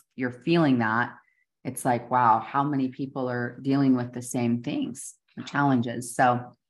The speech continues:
who wants to lead us out this morning? If you wanna raise your hand, you can do that in the Q and A box. Or Andrea, you're saying, "Can you talk about borrowing belief?" Do you want to come on live and give us a little context to what you mean about that?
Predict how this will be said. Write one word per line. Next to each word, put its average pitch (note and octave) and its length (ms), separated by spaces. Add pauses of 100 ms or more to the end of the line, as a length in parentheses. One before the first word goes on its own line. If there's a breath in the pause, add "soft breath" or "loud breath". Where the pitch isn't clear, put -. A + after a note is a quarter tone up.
(360)
who B3+ 100
wants C#4 240
to A3+ 120
lead G#3 180
us G3+ 160
out A3 220
this - 260
morning? C3+ 320
If C#3 220
you E3+ 60
wanna F3+ 160
raise F3 260
your F#3 120
hand, E3+ 340
you E3 80
can D#3 160
do C#3+ 160
that C3 320 (180)
in C#3 240
the C3 80
Q C#3+ 260
and C#3 80
A C3+ 120
box. C3+ 600 (680)
Or C3+ 580
Andrea, D3+ 320
you're D3 120
saying, C#3 480
"Can C#3+ 140
you C3 80
talk E3+ 300
about C3+ 300
borrowing C#3+ 440
belief?" C3+ 680 (200)
Do D3+ 80
you D3 100
want D3 360
to D3+ 140
come D#3+ 200
on C#3 180
live C#3 320
and C#3 80
give C3 140
us C3+ 160
a C#3+ 40
little C#3 200
context D3 680
to D3+ 80
what C#3 180
you C#3 80
mean C#3 320
about A2+ 340
that? G2+ 240